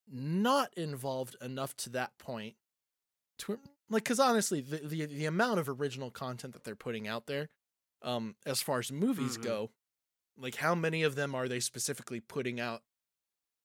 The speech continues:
Speaker 1: that they would like to have as a
Speaker 2: Right.
Speaker 1: theatrical release? It's like, I, I, whereas I feel like Disney or, uh, Universal or something like that, they would want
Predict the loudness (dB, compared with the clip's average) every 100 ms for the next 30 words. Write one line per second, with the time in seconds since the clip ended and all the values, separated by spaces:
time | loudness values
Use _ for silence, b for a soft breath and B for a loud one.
0 | _ -14 -6 -6 -2 -2 0 2 2 0
1 | -2 -4 -2 -4 -6 -8 -6 -4 -4 -6
2 | -10 -12 -14 -12 -14 _ _ B B B
3 | B -10 -6 -2 -4 -4 _ _ _ _
4 | -20 -16 -14 -14 -14 -10 -2 2 4 4
5 | 2 -2 -2 -4 -4 -6 -6 -4 -4 -4
6 | -4 -6 -6 -4 -4 -6 _ _ _ -8
7 | -8 -10 -14 _ _ _ _ _ -14 -6
8 | -4 -4 -4 -4 -2 -4 -4 -8 -8 -6
9 | -6 -4 -2 2 4 2 2 2 2 -2
10 | -10 -12